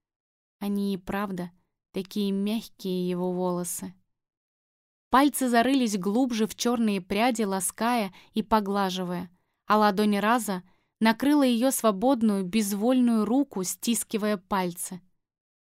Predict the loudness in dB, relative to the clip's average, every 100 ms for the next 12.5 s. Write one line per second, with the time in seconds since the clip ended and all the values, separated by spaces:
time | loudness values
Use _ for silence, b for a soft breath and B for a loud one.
0 | _ 0 2 2 4 4 4 2 0 0
1 | 0 -2 -4 -4 -2 -2 -4 -8 _ _
2 | _ _ _ 0 0 2 2 4 2 4
3 | 2 2 0 0 -2 -2 -2 -4 0 0
4 | 0 -4 -10 _ _ _ _ _ _ -2
5 | 0 2 4 6 6 4 2 0 0 0
6 | 0 0 0 0 0 0 0 0 0 0
7 | -2 -6 -10 _ _ _ _ 0 2 2
8 | 2 2 2 0 -2 0 -2 -4 -10 b
9 | b 2 4 2 2 2 0 -2 -2 -2
10 | -2 -2 -4 -4 -6 -4 -6 -6 -8 _
11 | _ _ _ _ -2 6 6 6 2 4
12 | 4 4 0 -2